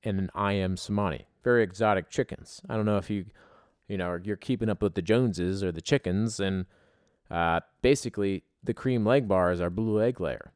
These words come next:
They lay blue eggs. They're a, pretty much a designer breed. Actually, fun fact, the, uh, the cream leg bar was a, uh, a genetic perfection, <coughs> actually perfected by,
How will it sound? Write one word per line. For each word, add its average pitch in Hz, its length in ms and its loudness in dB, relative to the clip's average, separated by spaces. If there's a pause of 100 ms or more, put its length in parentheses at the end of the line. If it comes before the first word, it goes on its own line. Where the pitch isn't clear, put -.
(120)
They 101 140 0
lay 90 160 0
blue 98 420 -4
eggs. 92 400 -4 (420)
They're 87 300 0
a, 80 80 -4 (400)
pretty 175 160 2
much 139 180 -4
a 95 60 -10
designer 90 420 -6
breed. 113 300 -14 (100)
Actually, 156 420 2 (220)
fun 147 160 0
fact, 101 420 -2 (600)
the, 98 240 2
uh, 85 160 2
the 98 100 -2
cream 135 220 0
leg 123 180 0
bar 87 220 0
was 85 300 -4 (100)
a, 85 380 -4 (880)
uh, 80 220 -4 (100)
a 104 80 -4
genetic 92 640 -2 (240)
perfection, 90 680 -4 (320)
<coughs> - 340 4
actually 131 240 4
perfected 110 440 0
by, 85 300 4